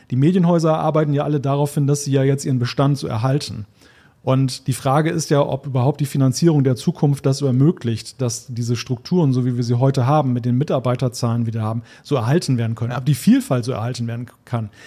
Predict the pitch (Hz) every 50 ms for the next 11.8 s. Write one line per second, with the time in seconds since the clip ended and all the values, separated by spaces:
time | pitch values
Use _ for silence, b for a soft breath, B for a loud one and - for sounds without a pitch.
0 | B B - 135 131 117 143 165 185 180 175 165 - 156 160 156 156 147 151 -
1 | _ - - 143 156 147 - - - 156 151 143 135 131 131 127 127 135 175 175
2 | - - - - 139 135 135 127 - 143 139 139 143 - 147 139 135 127 127 117
3 | 123 113 - 175 175 - - 160 160 151 160 170 170 - 165 170 175 165 160 160
4 | 165 160 - 165 160 170 180 175 B B B B B - 143 139 143 160 147 139
5 | 151 156 147 151 135 143 160 180 170 175 208 208 - 131 120 - - - 131 -
6 | - - - - - - _ _ _ _ _ _ _ _ _ _ - 131 131 156
7 | 151 143 - 151 170 190 190 165 131 139 131 131 - - - 135 131 139 135 127
8 | 123 110 120 120 131 131 127 123 127 120 120 - 127 120 123 117 120 123 151 175
9 | 202 269 254 - 196 202 202 202 - - 175 170 160 - - 143 170 180 175 170
10 | 165 143 147 170 185 190 185 185 175 151 143 143 - - - - 156 139 165 160
11 | 170 165 156 165 180 190 190 - 180 175 175 175 175 180 180